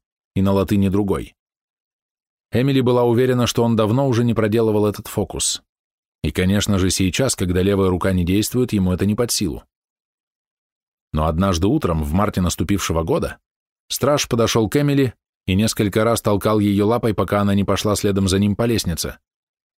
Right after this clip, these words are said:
А там увидела, как Бренуэлл, сидя над листом бумаги перед открытой чернильницей, лихорадочно пишет левой рукой. Эмили это потрясло,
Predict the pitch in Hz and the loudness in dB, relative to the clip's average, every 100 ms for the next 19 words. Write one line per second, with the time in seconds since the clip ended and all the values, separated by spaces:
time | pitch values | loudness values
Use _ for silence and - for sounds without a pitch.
0 | _ _ _ _ _ _ _ _ 78 78 | _ _ _ _ _ _ _ _ -4 0
1 | 101 95 92 98 98 87 90 82 98 107 | 0 2 2 2 0 0 -2 0 0 2
2 | 101 92 - 98 95 87 92 - 101 92 | 2 0 -2 0 0 2 0 0 0 2
3 | 95 104 95 92 90 92 - 101 95 87 | 0 0 0 0 -2 -2 -2 -2 -2 -2
4 | 90 87 117 123 113 113 104 107 104 110 | 0 0 0 0 0 0 0 0 0 0
5 | 95 107 - 113 107 107 101 104 113 110 | 0 -2 -2 -2 -2 0 2 2 0 -2
6 | 85 - _ _ _ _ _ _ _ _ | -4 -6 _ _ _ _ _ _ _ _
7 | _ _ _ _ _ _ _ - 82 80 | _ _ _ _ _ _ _ -2 0 0
8 | 85 - - 87 82 107 143 | 0 -2 -2 -2 -2 -2 -4